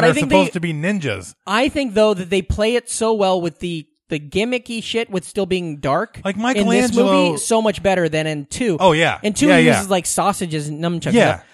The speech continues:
Speaker 1: But in this one, you watch Raphael get his ass kicked on
Speaker 2: My
Speaker 1: that roof, and you
Speaker 2: yeah.
Speaker 1: know that
Speaker 2: My favorite part of that
Speaker 1: people
Speaker 2: fight
Speaker 1: can
Speaker 2: scene
Speaker 1: hurt.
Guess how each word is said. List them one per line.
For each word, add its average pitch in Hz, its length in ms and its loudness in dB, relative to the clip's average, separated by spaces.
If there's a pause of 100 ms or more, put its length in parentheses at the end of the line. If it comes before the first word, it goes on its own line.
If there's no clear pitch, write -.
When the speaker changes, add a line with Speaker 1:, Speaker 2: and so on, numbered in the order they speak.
(100)
Speaker 1:
But 226 100 0
in 233 60 2
this 339 160 0
one, 277 140 0
you 240 120 2
watch 226 300 4
Raphael 240 440 2
get 185 100 0
his 165 120 -2
ass 214 380 -2
kicked 180 220 -4
on 170 80 0
Speaker 2:
My 170 140 2
Speaker 1:
that 139 60 -6
roof, 226 380 2
and 196 140 0
you 220 80 2
Speaker 2:
yeah. 202 180 6
Speaker 1:
know 240 100 8
that 214 180 0 (120)
Speaker 2:
My 139 180 2
favorite 196 360 4
part 156 220 2
of 147 60 -2
that 135 200 0
Speaker 1:
people - 140 0
Speaker 2:
fight 208 100 0
Speaker 1:
can 190 80 -2
Speaker 2:
scene 165 200 0
Speaker 1:
hurt. 196 260 0